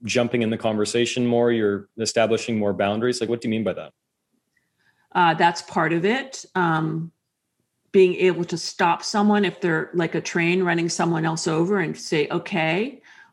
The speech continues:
Speaker 2: what's going on with you right now?" Um, creating space for each person, bringing whoever needs to go down into some feelings down there, bringing whoever needs to open up an awareness to that awareness.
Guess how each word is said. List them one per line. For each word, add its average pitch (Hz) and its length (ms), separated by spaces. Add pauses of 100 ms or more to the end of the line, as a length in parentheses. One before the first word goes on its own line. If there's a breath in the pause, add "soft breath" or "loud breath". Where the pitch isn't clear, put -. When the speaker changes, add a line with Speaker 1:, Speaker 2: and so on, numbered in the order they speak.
Speaker 2:
what's 185 320
going 190 320
on 190 120
with 208 140
you 160 140
right 127 220
now?" - 400 (880)
Um, 160 520
creating 180 320
space 175 560
for 180 180
each 175 300
person, 220 840 (960 loud breath)
bringing 185 480
whoever 190 520
needs 190 300
to 185 80
go 185 160
down 190 360
into 202 220
some 175 220
feelings 185 520
down 175 340
there, 220 320
bringing 196 300
whoever 190 280
needs 190 240
to - 140
open 190 280
up 185 160
an 180 80
awareness 170 600
to - 140
that 165 200
awareness. 185 680